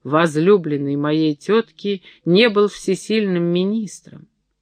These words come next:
и если б у неё самой оказалась чёрствая и низкая, а не пылкая и нежная душа,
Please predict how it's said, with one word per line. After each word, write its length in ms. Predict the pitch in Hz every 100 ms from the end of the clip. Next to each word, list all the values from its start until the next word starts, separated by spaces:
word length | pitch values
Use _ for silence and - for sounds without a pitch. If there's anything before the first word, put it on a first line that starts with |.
| _
и 100 | -
если 280 | 143 143 156
б 100 | 147
у 40 |
неё 280 | 156 156 165
самой 440 | 160 160 147 170 170
оказалась 600 | 156 147 151 165 160 - - _
чёрствая 680 | - - 175 185 - 185 185
и 140 | 165
низкая, 760 | 147 139 165 - - 180 185 190 -
а 100 | 156
не 160 | 151
пылкая 480 | 143 156 180 - 156
и 80 | 143
нежная 540 | 139 156 160 156 127
душа, 480 | 135 120 - 135 165